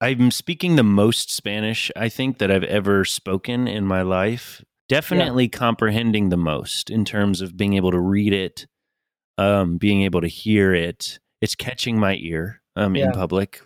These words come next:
Speaker 1: when I'm out, which is very rare because of Corona,
Speaker 2: Coronavirus.
Speaker 1: covid nineteen. Coronavirus, sí, sí. And, but I am starting to flip through some of my stories on Instagram.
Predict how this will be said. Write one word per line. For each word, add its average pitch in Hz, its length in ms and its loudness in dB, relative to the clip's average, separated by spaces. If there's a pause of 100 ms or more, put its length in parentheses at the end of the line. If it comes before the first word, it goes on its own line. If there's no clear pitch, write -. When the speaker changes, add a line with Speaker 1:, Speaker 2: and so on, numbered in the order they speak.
Speaker 1:
when 98 180 -2
I'm 95 140 0
out, 95 300 0
which 98 220 -4
is 113 100 -8
very 196 280 2
rare 208 200 4
because 175 280 0
of 131 100 -6
Corona, 90 840 0 (500)
Speaker 2:
Coronavirus. 165 480 2
Speaker 1:
covid - 20 0
nineteen. 139 800 0 (580)
Coronavirus, 101 840 4
sí, 110 360 -4
sí. 113 440 -2
And, 104 340 2
but 123 600 -2 (640)
I 117 420 0 (760)
am 98 520 0
starting 110 380 2
to 101 100 -10
flip - 260 -4
through 113 680 2
some 107 240 -2
of 98 160 0
my 87 440 0
stories 110 480 -2
on 90 120 -8
Instagram. 82 800 -6